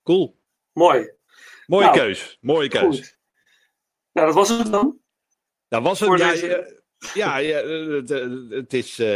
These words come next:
Speaker 1: hij staat er weer op. En, eh, ja, iedereen bedankt voor het luisteren. Ehm, eh,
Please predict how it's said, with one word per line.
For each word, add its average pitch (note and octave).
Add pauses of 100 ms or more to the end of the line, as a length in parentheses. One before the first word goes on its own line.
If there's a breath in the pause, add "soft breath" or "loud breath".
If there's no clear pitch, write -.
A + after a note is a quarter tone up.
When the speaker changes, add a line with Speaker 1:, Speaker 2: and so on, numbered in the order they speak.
(280)
Speaker 1:
hij B2+
staat D3
er A2+
weer A2
op. G3
En, A#2+
eh, G#2+ (460 soft breath)
ja, D3+
iedereen F#3+
bedankt F#3
voor F3
het D3
luisteren. E3+
Ehm, C#3+ (320)
eh, -